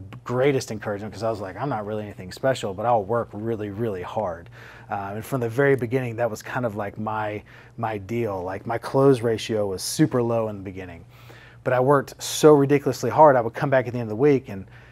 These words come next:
and my now business partners, but at the time bosses, they, they would ask me, they're like, "Hey, how many life insurance policies did you sell this week?" I'd be like, "a hundred and twenty." I'm like,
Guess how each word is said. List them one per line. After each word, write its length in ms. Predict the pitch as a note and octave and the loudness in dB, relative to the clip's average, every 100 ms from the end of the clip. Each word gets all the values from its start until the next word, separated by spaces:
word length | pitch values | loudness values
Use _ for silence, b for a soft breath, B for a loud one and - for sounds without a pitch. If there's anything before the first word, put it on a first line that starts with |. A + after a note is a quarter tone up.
| B | B
and 160 | A#2 A2 | -10 -6
my 260 | A2+ A2 A2 | -4 -4 -4
now 260 | G#2+ C3 B2 | 0 2 4
business 300 | C3 C#3 - | 2 0 -2
partners, 400 | B2+ A2+ A2+ A2+ | -2 -2 -2 -4
but 160 | A2 | -2
at 140 | A#2+ - | -2 -4
the 60 | |
time 280 | - C3 C3 | -4 -2 0
bosses, 440 | A2 B2 C#3+ B2 G#2+ | 4 6 6 2 -2
they, 160 | A#2+ | -2
they 260 | A#2+ A2+ A#2 | -2 -2 0
would 220 | A#2 A2 - | 0 -4 -4
ask 240 | A#2+ A#2+ | -4 -2
me, 60 | A#2 | -4
they're 100 | G#2+ | -4
like, 140 | G2+ | -4
"Hey, 180 | G#2 D3+ | -2 -2
how 140 | B2+ C3 | -2 -2
many 180 | C3+ | -2
life 220 | A#2 B2 B2 | 0 0 0
insurance 260 | A#2+ G#2+ | -6 -8
policies 320 | - G#2+ - | -6 -6 -8
did 60 | F#2 | -14
you 80 | F#2 | -10
sell 180 | A2+ F#2+ | -8 -8
this 160 | - | -10
week?" 160 | G2+ F2+ | -14 -14
I'd 100 | G2+ | -10
be 40 | |
like, 160 | G#2 F#2+ - - | -10 -12 -18 -16
"a 80 | - | -12
hundred 380 | - E3+ D3+ | -6 -2 0
and 100 | C3+ | -2
twenty." 400 | B2 D3 C3 F2+ - B B B | -4 -4 -4 -6 -14 B B B
I'm 60 | C3+ | -10
like, 180 | G#2 | -8